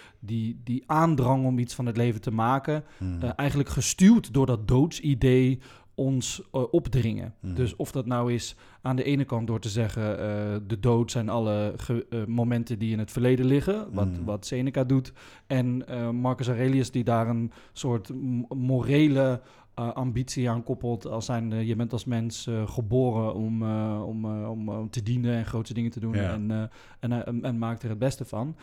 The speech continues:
Speaker 2: Ja.
Speaker 1: Dus op hun eigen manier proberen ze, eh, ons in het licht van die dood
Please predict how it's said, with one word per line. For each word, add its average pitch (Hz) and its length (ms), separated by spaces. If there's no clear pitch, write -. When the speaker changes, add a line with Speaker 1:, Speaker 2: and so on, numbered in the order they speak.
Speaker 2:
Ja. 87 140
Speaker 1:
Dus 120 140
op - 100
hun 139 260
eigen 147 380
manier 139 440
proberen 127 520
ze, 120 320
eh, 117 420
ons 143 480
in 156 160
het 131 140
licht 147 400
van 151 180
die 120 180
dood 143 560